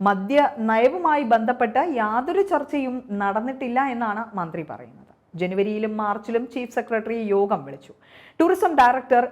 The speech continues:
മെയ്യിൽ യോഗം വിളിച്ചു. സ്റ്റേക്ക് ഹോൾഡേഴ്സുമായി ചർച്ച നടത്തിയെന്നാണ് ചീഫ് സെക്രട്ടറിയുടെ വാർത്താക്കുറിപ്പ്.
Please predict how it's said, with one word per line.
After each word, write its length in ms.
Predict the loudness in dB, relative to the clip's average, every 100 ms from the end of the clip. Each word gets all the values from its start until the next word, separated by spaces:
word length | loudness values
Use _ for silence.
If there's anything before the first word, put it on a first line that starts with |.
| -4
മെയ്യിൽ 440 | -2 0 2 0 -2
യോഗം 320 | -6 -6 -8
വിളിച്ചു. 280 | -12 -16 -18 _ _ _ _ _ 2
സ്റ്റേക്ക് 280 | 4 4
ഹോൾഡേഴ്സുമായി 760 | 2 4 4 2 0 0 0 -2 0
ചർച്ച 300 | 0 0 -4
നടത്തിയെന്നാണ് 760 | -2 -2 -2 -2 0 0 -2 -2
ചീഫ് 260 | -4 -2 -2
സെക്രട്ടറിയുടെ 640 | -2 -4 -4 -2 -2 0
വാർത്താക്കുറിപ്പ്. 760 | -2 -4 -8 -12 -12 -20 -20